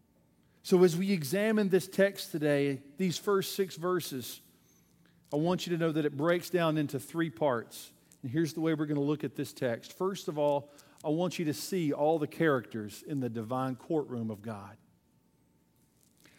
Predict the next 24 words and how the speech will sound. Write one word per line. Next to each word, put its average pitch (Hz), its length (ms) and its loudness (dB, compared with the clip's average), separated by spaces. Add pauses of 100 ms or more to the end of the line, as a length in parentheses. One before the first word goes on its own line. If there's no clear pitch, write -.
(100)
Secondly, 170 560 2
I 131 40 2
want 156 300 0
you 160 60 -2
to 139 80 -2
see 156 400 0 (120)
the 151 120 0
propitiation 180 1160 0
for - 140 -8
the 131 100 -6
people. 120 460 -6
It's 123 100 -20
hard 147 200 -4
to 123 80 -8
say. 113 420 -10 (260)
Say - 80 -12
that 143 140 -10
three 117 220 -6
times. 110 340 -10 (300)
The 143 80 -4
propitiation 147 1040 -2
for - 100 -12
the 117 80 -8
people. 117 480 -8